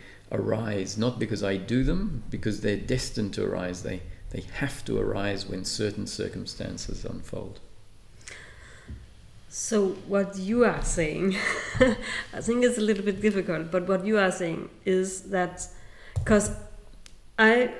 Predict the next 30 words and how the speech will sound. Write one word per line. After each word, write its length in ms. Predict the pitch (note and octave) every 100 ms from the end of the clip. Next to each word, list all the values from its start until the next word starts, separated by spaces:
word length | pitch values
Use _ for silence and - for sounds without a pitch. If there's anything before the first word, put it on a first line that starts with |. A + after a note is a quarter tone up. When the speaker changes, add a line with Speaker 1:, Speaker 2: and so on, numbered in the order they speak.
| - - - -
Speaker 2:
I 160 | F#3+
thought, 400 | F#3 - F3+ E3 -
or 140 | F3+
I 140 | F3 F3
believed 680 | F3+ F3 F3 F3 F3 -
that 420 | F#3 E3+ E3 - - -
what's 600 | - F#3+ F#3 F#3 - - - -
happening 400 | G3 G3+ F#3 F#3
in 220 | F#3 E3+ D#3+
my 300 | D#3+ D#3+ E3 - - - - - -
outer 260 | F3 F#3 F#3+
world 400 | F#3 F#3+ G#3 - - - -
was 420 | F3 F3 E3+ E3+ F#3+
a 60 |
result 640 | F3 F3 - F3+ - - - - -
of 200 | E3+ - -
what's 340 | E3+ E3 -
going 340 | - F3 D#3+ D#3+
on 220 | D#3+ D#3+
in 180 | E3+ D#3+
my 240 | D#3 D#3 -
inner 220 | G#3 F#3+ F3+
world. 320 | D3+ D3+ - -
But 220 | F#3 E3
you 120 | G3+
are 60 | F#3+
saying 380 | G3 F3+ E3+ E3+ - - - - - -
that's 360 | E3+ D#3+ -
not 260 | E3 - -
true, 420 | - D#4+ B3 D3+